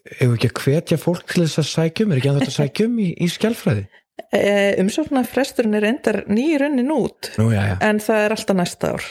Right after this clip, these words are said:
Speaker 1: Já.
Speaker 2: En hérna, jú, þetta, eh, ég mun eiginlega svona sjanghæfið inn í þetta,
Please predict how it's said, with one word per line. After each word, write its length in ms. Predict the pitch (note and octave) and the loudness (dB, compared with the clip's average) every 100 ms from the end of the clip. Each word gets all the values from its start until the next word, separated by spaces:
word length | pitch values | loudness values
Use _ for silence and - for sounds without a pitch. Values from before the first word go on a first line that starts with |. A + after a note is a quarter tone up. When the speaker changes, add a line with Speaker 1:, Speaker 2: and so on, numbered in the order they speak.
| - | 0
Speaker 1:
Já. 160 | C3+ C3 - - D#3+ - - - - - - - | 2 0 -2 0 0 -2 -10 -16 -14 -16 -16 -6
Speaker 2:
En 220 | - G3 G3+ | 0 2 2
hérna, 380 | G#3+ G3+ G3+ F#3+ | 2 2 2 2
jú, 220 | - F#3 E3+ | 2 2 2
þetta, 460 | - A#3 A3 B3 B3 A#3 - - | 0 0 0 0 2 0 -4 -2
eh, 360 | A3+ G#3+ G#3+ G#3 | 0 2 2 -2
ég 240 | _ - | _ -2
mun 100 | G#3+ | 0
eiginlega 240 | A3+ A#3 | 2 0
svona 160 | A#3 A3 | 0 0
sjanghæfið 640 | B3 A#3 A#3+ B3 A#3+ G#3+ | 2 0 2 2 2 2
inn 160 | G#3 A#3+ | 2 2
í 80 | B3+ | 0
þetta, 220 | B3+ B3+ | 0 0